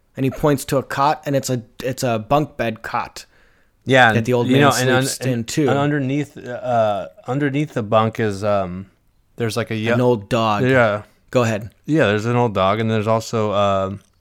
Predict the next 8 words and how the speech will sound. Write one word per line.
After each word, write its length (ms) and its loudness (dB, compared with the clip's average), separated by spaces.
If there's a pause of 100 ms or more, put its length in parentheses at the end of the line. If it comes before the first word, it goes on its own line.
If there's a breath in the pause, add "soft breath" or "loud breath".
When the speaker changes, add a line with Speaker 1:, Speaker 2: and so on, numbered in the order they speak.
(120)
Speaker 2:
a 100 -4
well-meaning 840 2
but 240 2
down 320 2
on 100 -2
her 160 -2
luck 380 -2 (160)
prostitute. 640 -6